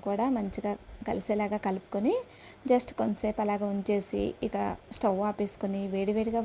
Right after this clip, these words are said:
ఒక బౌల్లోకి సర్వ్ చేసుకొని తీసుకున్నామనుకోండి, ఎంతో రుచిగా ఉండే మన బచ్చల కూర కర్రీ రెడీ అయిపోయింది. తప్పకుండా మీరు కూడా ఇలాగ ట్రై చేయండి, మీ అందరికీ కూడా నచ్చుతుంది. ట్రై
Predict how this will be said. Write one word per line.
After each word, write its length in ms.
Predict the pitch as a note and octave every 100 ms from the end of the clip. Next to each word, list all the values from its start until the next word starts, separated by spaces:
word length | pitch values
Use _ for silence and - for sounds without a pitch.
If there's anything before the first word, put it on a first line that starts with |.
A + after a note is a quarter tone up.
| G#3+
ఒక 80 | G3+ G3
బౌల్లోకి 420 | G3 G#3 A3 A#3 -
సర్వ్ 200 | G3+ G#3 A#3
చేసుకొని 340 | A3+ - A#3 A#3
తీసుకున్నామనుకోండి, 880 | A#3 A3+ A3+ A3 A3 A3+ A#3+ A#3 A#3 A#4 - - - - - - G#3+
ఎంతో 260 | G3+ G3+ A#3+ A3+
రుచిగా 360 | A3 G#3+ G#3+ G#3+
ఉండే 220 | G#3 B3 D#4 E4
మన 100 | G#3+ G3
బచ్చల 280 | G3 - G#3 -
కూర 140 | G#3 G#3
కర్రీ 200 | G3 G3+ G3
రెడీ 180 | G3 G3 F#3+
అయిపోయింది. 440 | A3 F#3+ G3+ F4+ B4+ - - - - - A3
తప్పకుండా 440 | F#3+ A#3 B3 B3+ A#3
మీరు 180 | A3 A3+
కూడా 140 | A#3+ A3+
ఇలాగ 200 | G#3+ A3 A3
ట్రై 160 | G3+ G3+ -
చేయండి, 360 | A3 G#3 G#3 C4+
మీ 80 | B3 G3
అందరికీ 360 | G3+ G3+ - G#3
కూడా 160 | G3+ G3+ G3+
నచ్చుతుంది. 520 | - - G3+ G3 D#4 C5 - - - - -
ట్రై 120 | B3